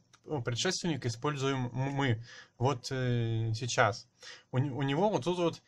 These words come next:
метильные группы C H три. Запомнили, да? И вот его, э, из-, изменение состава от, э, температуры. Это то, что я вам, ну, показывал вот, вот только что,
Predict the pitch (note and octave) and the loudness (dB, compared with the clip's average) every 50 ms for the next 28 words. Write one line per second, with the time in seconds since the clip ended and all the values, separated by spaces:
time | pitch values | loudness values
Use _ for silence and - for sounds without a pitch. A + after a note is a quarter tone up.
0 | - - - _ _ C3+ C3+ C#3+ C3+ B2 - - D#3+ E3+ D#3+ D#3 D3+ D3 D3 C#3+ | -20 -20 -20 _ _ -4 -2 0 0 -2 0 2 2 2 2 2 0 0 0 0
1 | C#3 B2 A#2+ A#2 A2 A2 G#2+ A#2+ C3+ D3+ C3+ - - G#2+ G#2+ - - E3 E3 D3+ | 0 -2 -2 -2 -2 0 2 4 4 2 2 -2 -4 -6 -2 4 6 6 6 6
2 | - - - - C3+ B2 A#2 G2+ - - _ _ _ B2 A2+ G#2 A#2 C3+ A#2+ - | 4 0 -2 -2 0 2 2 0 -2 -6 _ _ _ -10 -4 -2 -2 0 2 4
3 | D3 B2+ A#2 G#2+ G2+ G2 G2+ G#2 B2 D3+ - - - - - G#3+ A#3+ B3 A3+ F#3 | 4 4 4 4 0 -2 -2 0 0 0 0 -2 -6 -6 -2 2 2 4 2 2
4 | D#3 B2 A#2 A#2+ A#2+ A2 E3 F3+ - - B2+ A#2+ C3 C#3+ C#3 C3 B2+ A#2+ A2+ A2 | 0 0 -2 0 2 2 2 2 2 0 0 2 2 4 4 6 6 6 6 4
5 | A2 G#2+ G#2 G#2 G2+ G#2 G2+ G2+ G2 - _ _ C3+ C3 A#2+ B2 B2+ B2 - - | 2 0 -2 -4 -6 -8 -10 -12 -14 -18 _ _ -4 -4 -2 -2 -4 -6 -8 -12
6 | - _ _ _ _ - C#3 B2 C3+ C#3+ D3 D3+ D3 C#3 C3 B2 A#2 A2 G#2+ A2 | -20 _ _ _ _ -6 -4 -2 -2 0 0 0 0 0 2 2 2 2 0 -2
7 | - _ _ _ _ _ _ _ _ _ - - B2 A#2+ - - - G3+ A3 G#3+ | -4 _ _ _ _ _ _ _ _ _ -4 -2 0 -2 0 2 4 4 6 6
8 | F#3+ E3+ D#3+ B2 - _ _ _ _ - D3+ E3 E3 E3 - - C#3 C#3 C3+ C3 | 6 4 4 2 0 _ _ _ _ 2 4 4 4 2 -2 -6 -4 -2 0 2
9 | B2+ B2 A#2+ A#2 A2+ A#2 C3 B2 A#2+ C3+ B2+ B2+ A#2+ - - A#2 A2 G#2 G2+ - | 2 2 2 0 0 -2 -4 -2 0 2 2 2 0 0 -2 -4 -2 -2 0 0
10 | D3+ E3 E3 - C#3+ C3 B2 A#2+ A#2 A#2+ B2 A2+ G#2+ A2 - - D#3 - - - | 0 0 2 2 2 4 4 4 4 2 0 0 -2 -2 -2 -2 -2 -2 -2 -2
11 | B2 A#2 C3 C3 B2 B2 B2 A#2+ A#2 A2+ G#2+ A2 - _ _ _ _ _ _ _ | 2 4 6 6 6 6 4 4 2 2 0 -2 -6 _ _ _ _ _ _ _
12 | _ _ _ _ _ C#3+ C3+ B2 A2+ A2 G#2+ - B2 A#2+ - C3 B2 A#2 A#2 A#2 | _ _ _ _ _ -2 0 2 2 2 2 2 2 4 4 4 4 4 2 2
13 | A#2 A2+ A#2 A#2 B2+ A#2+ - A#2+ B2+ C3 C3+ A#2+ - A#2+ A#2+ - C3+ A#2 - - | 2 2 2 0 -2 -2 -4 -6 -8 -6 -4 -2 -2 -2 -2 -2 -2 -4 -2 2
14 | G3+ A3+ A#3+ A#3+ | 4 4 4 4